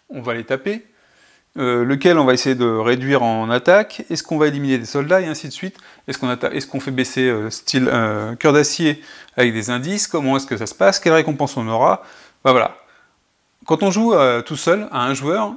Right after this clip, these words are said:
il y a quand même pas mal de choses à regarder. Alors c'est pas forcément long, on peut jouer aussi en mode assez rapide, c'est comme ça qu'on perd, hein, comme moi. Et ou alors on prend vraiment de temps à regarder toutes les possibilités, et ça, ça peut prendre un peu plus de temps.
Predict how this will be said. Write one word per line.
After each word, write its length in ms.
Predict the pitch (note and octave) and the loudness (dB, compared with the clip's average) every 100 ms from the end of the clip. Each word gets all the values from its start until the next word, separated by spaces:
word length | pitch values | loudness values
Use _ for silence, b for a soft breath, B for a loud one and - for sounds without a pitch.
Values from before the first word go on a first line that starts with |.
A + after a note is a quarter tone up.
| - | -4
il 60 | |
y 20 | |
a 40 | C3 | 0
quand 60 | |
même 140 | B2 A#2 | 0 2
pas 100 | E3 | 2
mal 120 | G3 | 2
de 60 | F#3+ | 0
choses 180 | F#3 | 0
à 20 | C#3+ | 0
regarder. 360 | A#2+ A#2+ D3 - _ _ b b _ b b - | 2 2 0 -4 _ _ b b _ b b -8
Alors 120 | - | -6
c'est 100 | - | 0
pas 100 | B2+ | 2
forcément 340 | A#2+ A#2+ C3 D3+ | 2 0 0 2
long, 80 | |
on 120 | G3 D3 | 0 -2
peut 160 | B2 | -4
jouer 160 | A#2 C#3 | -2 0
aussi 280 | C3+ - D3+ | -2 -2 -2
en 60 | |
mode 180 | B2 A#2+ | 0 0
assez 200 | A#2 B2 | -2 -2
rapide, 380 | A2+ - F#3+ E3+ b b - | -2 -2 -4 -6 b b -14
c'est 80 | |
comme 140 | - G#2+ | -8 -4
ça 100 | A#2+ | -4
qu'on 140 | A2 | -4
perd, 200 | G#2+ F3+ | -4 -4
hein, 60 | D#3 | -4
comme 160 | A2+ | -4
moi. 160 | A2+ F#3+ - B B B B B - - | -4 -8 -10 B B B B B -14 0
Et 220 | D3 E3+ | 4 6
ou 160 | D#3 | 6
alors 160 | C#3+ E3+ | 6 6
on 80 | B2 | 4
prend 220 | - A2+ | 0 0
vraiment 260 | A#2 B2+ B2+ | 2 2 0
de 60 | |
temps 140 | B2 C#3+ | 2 2
à 20 | |
regarder 260 | A#2+ B2 | 4 0
toutes 140 | B2+ B2+ | -2 -6
les 80 | B2 | -6
possibilités, 540 | B2 - A#2+ A#2+ F3 | -6 -10 -12 -6 -4
et 60 | F3+ | -4
ça, 120 | D#3 | -6
ça 120 | C3+ | -6
peut 140 | C3 | -8
prendre 220 | A#2 D3+ C3+ | -8 -4 -4
un 40 | |
peu 80 | C3+ | -6
plus 140 | C3+ | -8
de 100 | B2 | -6
temps. 180 | B2 - | -6 -8